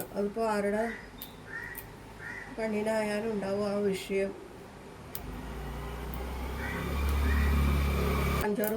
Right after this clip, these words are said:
ദിവസം അടുപ്പിച്ച് അങ്ങോട്ട് കഴിക്കുകയാണെങ്കിലോ നന്നായിരിക്കുമല്ലോ. ധൃതി പിടിച്ച പണിയാണ് ട്ടോ.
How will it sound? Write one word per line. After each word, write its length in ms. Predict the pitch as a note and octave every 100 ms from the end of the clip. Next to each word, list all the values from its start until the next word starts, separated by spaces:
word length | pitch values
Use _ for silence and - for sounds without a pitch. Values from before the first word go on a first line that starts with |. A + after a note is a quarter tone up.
| A3+
ദിവസം 280 | G#3+ - A3+
അടുപ്പിച്ച് 400 | G#3 A3 G3+ A3+
അങ്ങോട്ട് 340 | A3 G#3+ G3+ E3+ - - - - - - - - - - - - - - - -
കഴിക്കുകയാണെങ്കിലോ 1000 | F3+ G3 F3+ - A#3 A3 G#3+ G#3 G3+ G3 G3 G#3 G#3 - - - - - - - - - - -
നന്നായിരിക്കുമല്ലോ. 880 | C4+ B3+ A3 G#3 G3 F#3+ G3+ F#3+ A3+ F3 - - - - - - - - - - - - - - - - - - - - - - A#5+ A#5+ - - - - - - - - - - - - - - - -
ധൃതി 320 | G#3 F#3 A#3+
പിടിച്ച 400 | C#4 G#3 A3 -
പണിയാണ് 800 | C4 B3+ G#3 G#3+ G#3+ F#3 F3+ F#3
ട്ടോ. 180 | F#3+ F#3+